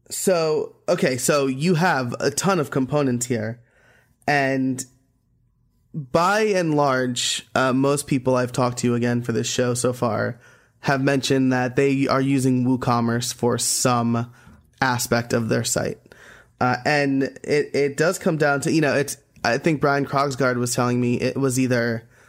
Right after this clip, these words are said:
WooCommerce or Easy Digital Downloads, but he may want to do physical,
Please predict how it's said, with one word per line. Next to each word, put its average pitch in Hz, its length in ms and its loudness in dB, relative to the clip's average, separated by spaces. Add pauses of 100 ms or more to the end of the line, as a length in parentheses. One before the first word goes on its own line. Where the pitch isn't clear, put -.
(360)
WooCommerce 143 680 2
or 127 140 2
Easy 127 280 0
Digital 123 360 0
Downloads, 131 600 0
but 127 480 -2 (500)
he 151 240 -2
may 139 460 2
want 131 420 0
to 139 60 -2
do 139 320 0
physical, 127 720 0